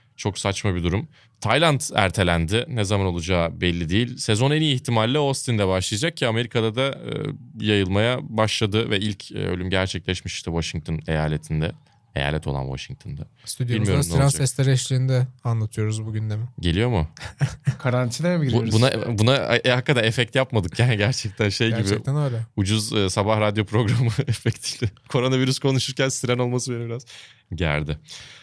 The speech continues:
Speaker 2: Formula
Speaker 1: Ee,
Speaker 2: E'de benim
Speaker 1: Hı hı.
Speaker 2: timeline'ıma düşen bir haber vardı. Jean-Eric Verne yine.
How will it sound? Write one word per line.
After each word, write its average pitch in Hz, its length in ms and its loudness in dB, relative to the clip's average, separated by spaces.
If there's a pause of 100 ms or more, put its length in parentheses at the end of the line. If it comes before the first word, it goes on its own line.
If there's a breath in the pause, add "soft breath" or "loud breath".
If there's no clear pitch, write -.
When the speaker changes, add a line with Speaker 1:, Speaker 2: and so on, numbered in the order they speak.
(200 loud breath)
Speaker 2:
Formula 135 340 0
Speaker 1:
Ee, 180 180 2
Speaker 2:
E'de 190 380 0 (100)
benim 139 460 0 (220)
Speaker 1:
Hı 165 80 -8
hı. - 60 -6
Speaker 2:
timeline'ıma 139 640 2
düşen 135 340 0
bir 135 60 2
haber 139 260 2
vardı. 120 320 0
Jean-Eric 131 520 0
Verne 131 280 2
yine. 120 300 -4